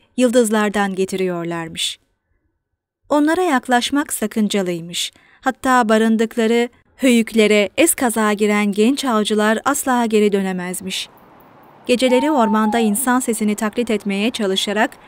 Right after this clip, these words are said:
arı gibi vızıldayan seslerle fısıldadıklarına kulak vermek de sakıncalıymış. Tüm insanların, Pennekukların, Huronların ve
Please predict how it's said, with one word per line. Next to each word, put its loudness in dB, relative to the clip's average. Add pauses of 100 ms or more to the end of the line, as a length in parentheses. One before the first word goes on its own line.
(160)
arı 2
gibi 0
vızıldayan 0
seslerle -2 (300)
fısıldadıklarına 2
kulak -2
vermek 0
de 2
sakıncalıymış. -4 (840)
Tüm 2
insanların, -2 (280)
Pennekukların, 0 (260)
Huronların 0 (240)
ve 4